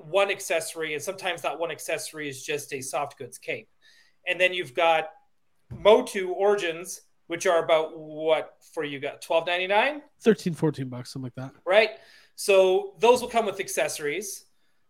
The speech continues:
Speaker 1: uh, as well, but it'll usually just be, like, one sword, one blaster, that kind of thing. Uh, again, very good price and a very good toy. But these ones are about the s-, you know,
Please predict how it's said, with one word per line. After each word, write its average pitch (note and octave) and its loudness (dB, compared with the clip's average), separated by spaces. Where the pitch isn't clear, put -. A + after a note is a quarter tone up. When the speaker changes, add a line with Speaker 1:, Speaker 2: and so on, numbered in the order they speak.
Speaker 1:
uh, E3+ 4
as D3 -6
well, F3+ 4
but A3+ 2
it'll C4+ -2
usually C4 -2
just A3 -4
be, B3 -2
like, A3 2
one A#3 -2
sword, D#3+ -2
one F3+ -4
blaster, C#3 -8
that D3 -6
kind D#3 -8
of D3 -10
thing. D#3 -4
Uh, F#3 4
again, A3 6
very G3+ 6
good D3+ -2
price C3+ -6
and D3 -10
a C#3 -10
very C#3 -4
good C3+ -8
toy. C#3 -8
But C#3 -14
these A#3 2
ones D3+ -4
are D#3 -4
about E3+ 2
the - -16
s-, - -14
you F3 -12
know, E3 -10